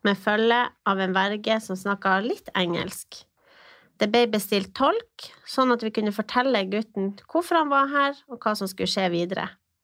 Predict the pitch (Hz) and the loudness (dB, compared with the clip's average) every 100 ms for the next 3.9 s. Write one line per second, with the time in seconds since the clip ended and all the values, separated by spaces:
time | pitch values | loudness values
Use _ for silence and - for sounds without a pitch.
0 | _ _ _ - - _ - 254 294 240 | _ _ _ -20 -20 _ 0 0 2 2
1 | 214 196 196 196 262 262 185 180 190 220 | 2 2 0 -2 -4 0 0 2 2 2
2 | 185 170 185 190 202 196 - - 196 180 | 0 -2 -4 -2 0 0 -4 -2 0 0
3 | 175 185 175 175 160 175 190 185 | -2 -6 -4 -2 0 -2 -2 -6